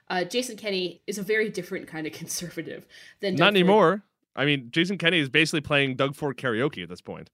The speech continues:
Speaker 1: The, the contrast between the two men, even in their speeches, was just so interesting to me to watch, because Jason Kenney gave a pretty on-the-ball,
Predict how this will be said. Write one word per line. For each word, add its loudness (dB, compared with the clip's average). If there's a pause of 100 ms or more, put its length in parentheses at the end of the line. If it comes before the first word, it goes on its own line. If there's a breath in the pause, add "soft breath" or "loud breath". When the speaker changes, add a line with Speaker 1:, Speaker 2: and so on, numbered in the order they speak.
(160)
Speaker 1:
The, -6
the -12
contrast -8
between -10
the -8
two -12
men, -4
even -8
in -6
their -6
speeches, -8
was -10
just -12
so -4
interesting -6
to -10
me -6
to -8
watch, -10
because -8 (280 soft breath)
Jason -6
Kenney -6
gave 0
a -4
pretty -6 (120)
on-the-ball, -6